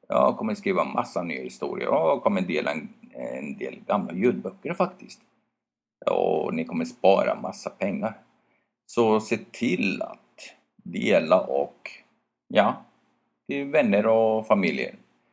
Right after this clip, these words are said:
Och nu börjar denna podcast komma ut överallt, till Apple och Stitcher och, ja, Radio Public och, ja.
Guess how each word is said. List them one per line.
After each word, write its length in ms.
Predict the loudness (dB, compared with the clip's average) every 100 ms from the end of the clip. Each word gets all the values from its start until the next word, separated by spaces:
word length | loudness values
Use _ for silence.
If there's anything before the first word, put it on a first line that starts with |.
| _ _ _
Och 120 | -2
nu 240 | 0 2 2
börjar 400 | 4 4 4 2
denna 320 | -2 0 2 2
podcast 460 | 0 0 -2 -2
komma 240 | -2 0 0
ut 320 | 0 -2 -2 -4
överallt, 460 | -4 -2 -4 -4
till 140 | -10 -4
Apple 800 | -2 -4 _ _ -4 -4 -2 -2
och 560 | 0 0 2 0 -2 -8 _ _ _ _ _
Stitcher 720 | -10 -4 -4 -6 -2 -2 0
och, 440 | 2 4 4 0 -6
ja, 240 | -2 0 4
Radio 400 | 4 4 4 0
Public 460 | 2 -2 0 -4 -2
och, 220 | -4 -4 -6
ja. 220 | -6 -6